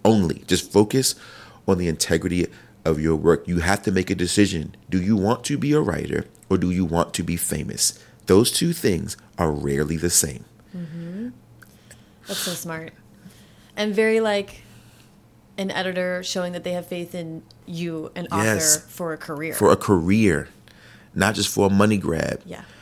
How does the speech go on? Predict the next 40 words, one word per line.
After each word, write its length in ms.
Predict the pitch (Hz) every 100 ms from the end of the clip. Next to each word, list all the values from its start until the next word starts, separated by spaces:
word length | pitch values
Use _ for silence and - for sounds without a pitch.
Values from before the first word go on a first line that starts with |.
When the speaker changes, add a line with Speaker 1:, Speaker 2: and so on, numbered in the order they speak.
| - -
Speaker 1:
Um, 220 | 87 92
and 100 | 101
I, 60 | 104
I, 140 | 104
and 140 | 98 101
it, 360 | - 110 104 -
it 120 | 117
hurts 380 | - 135 - 101
me 160 | 90 80
to 140 | 95
know 220 | 90 90
that 160 | 82 -
so 160 | 104
many 240 | 98 92 90
debut 400 | 82 92 85 95
authors 480 | 92 98 92 82 76 - - -
are 100 | 98
stressed, 840 | - - - 101 110 87 - - - - - - _ - - -
are 120 | 104
stressed 580 | 95 - - 110 113 -
out. 220 | 87 -
I 60 | 82
mean, 160 | 98 85
like, 180 | 85 -
anxious 460 | 113 120 - 85 85
and 140 | 90
going 180 | 92 107
through 160 | 101 95
all 160 | 110
sorts 320 | 110 104 98 95
of 180 | 82 - - -
psychological 600 | - 135 - 110 107 - 104
and 60 |
emotional 360 | 98 101 - 90
changes 640 | - 113 117 107 85 80
because 300 | - - 98
they 100 | 98
feel 240 | 98 95 85
a 60 |
pressure 580 | - - 113 - 82